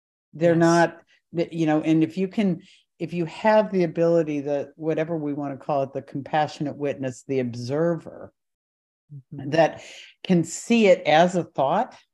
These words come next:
Speaker 2: Mm-hmm.
Speaker 1: as opposed to seeing it as the truth, then, y-, you know, I heard it, or I read somewhere where the, the, the half-life between <laughs> being able to say, um,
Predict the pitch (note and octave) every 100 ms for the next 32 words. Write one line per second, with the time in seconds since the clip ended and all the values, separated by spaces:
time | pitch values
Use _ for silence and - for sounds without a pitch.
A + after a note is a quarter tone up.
0 | _ _ _ _ _ E3 C#3 A#2+ C3+ B2
1 | _ _ _ _ _ E3+ D#3+ D#3+ D#3+ F#3+
2 | F3+ F3+ E3+ - - F3 D#3 D3+ D3 -
3 | _ _ - - F3+ E3+ D#3 C3+ C3+ D3
4 | - - A#3 F#3 E3 _ - - - _
5 | - F3 F3+ F3 E3 D#3+ E3 E3 _ D#3+
6 | D#3 D3 D#3 D#3 F3 D3+ B2 _ _ D3
7 | C#3+ C#3+ D3+ C#3+ B2 - - - D#3 D3
8 | D3 C3+ D3+ C#3+ C3+ C#3 D3 D3 C3+ -
9 | C#3 A#2+ - F#3+ G3+ G3+ - A#2+ G#2 -
10 | - - C3+ C3+ - - F3 D#3+ C3 G2+
11 | A2+ A2+ _ C4 A#3+ - - - - D#3
12 | E3+ F3+ E3 D#3 D3+ - - - D#3+ C#3+
13 | C#3 - _ _ _ _ _ _ - C#3
14 | C3+ C3 C3+ B2+ B2